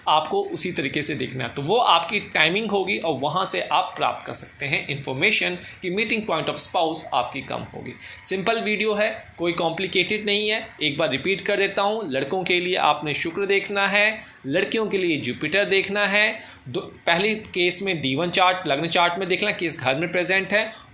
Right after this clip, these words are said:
उसके बाद उस चीज़ को वहीं पे note कर लेना है, D nine chart में आना है, D nine chart में देखना case घर में present है, उस घर को भी picture में लेके आना है। उन दोनों डी वन और डी नाइन को combine करना, आपका answer होगा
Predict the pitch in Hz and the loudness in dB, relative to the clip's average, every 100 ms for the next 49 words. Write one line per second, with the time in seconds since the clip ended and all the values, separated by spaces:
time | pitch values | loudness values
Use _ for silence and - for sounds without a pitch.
0 | - 233 262 247 214 214 214 - - 143 | -4 0 4 6 6 4 2 -6 -10 -8
1 | - 185 180 - 117 139 190 214 208 139 | -2 0 0 0 0 2 2 2 0 0
2 | 131 185 - 220 214 220 226 208 220 254 | 0 0 2 2 4 4 2 4 2 0
3 | - - - 131 170 214 233 226 214 202 | -8 -18 -14 -4 0 4 4 4 4 4
4 | 220 226 208 214 214 233 220 - 185 196 | 2 0 2 2 2 0 -2 -6 -2 0
5 | 190 180 190 175 185 175 175 170 196 156 | 2 2 2 2 0 -2 -2 -2 -4 0
6 | 151 165 170 165 190 233 220 226 226 - | 0 0 -2 0 2 2 2 2 0 -8
7 | - - - 254 - 185 175 190 190 220 | -18 -10 -2 -2 2 2 2 0 0 -2
8 | 175 - 180 170 143 143 156 - 120 156 | -4 -2 -2 0 0 0 -2 -2 -2 0
9 | 226 214 226 220 - - 247 240 170 175 | 2 4 2 0 -12 -6 -4 0 0 2
10 | 180 147 190 226 247 - 175 180 185 185 | 0 0 0 0 -2 0 0 0 0 0
11 | 180 156 131 151 214 220 208 202 220 - | 0 -2 2 4 4 2 0 2 -2 -4
12 | - 147 147 151 - 160 160 208 180 160 | -4 0 0 0 -2 0 0 0 0 0